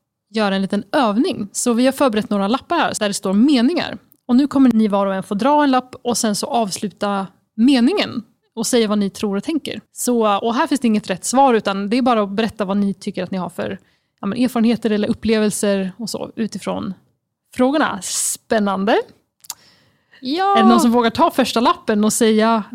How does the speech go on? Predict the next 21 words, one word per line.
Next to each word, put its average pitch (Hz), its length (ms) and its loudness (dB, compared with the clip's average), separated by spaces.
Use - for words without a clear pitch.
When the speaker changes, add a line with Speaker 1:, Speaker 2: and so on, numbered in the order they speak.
Speaker 1:
eh, 208 140 0
Speaker 2:
Ja, - 0 -
jag 214 120 4
Speaker 1:
och - 60 2
Speaker 2:
vill 220 60 4
Speaker 1:
avsluta 214 340 4
Speaker 2:
ta 196 60 4
den. 214 100 4
Speaker 1:
meningen? 226 360 2
Speaker 2:
Jag 208 80 0
vill 196 100 -2
ta 196 60 -4
den. 202 140 -2
Speaker 1:
Josef, - 380 -2
kör. - 300 -2
Speaker 2:
Livet 285 360 0
kan 254 240 0
ibland 240 400 0
kännas 208 360 -4
meningslöst 208 720 -2
när 185 520 -4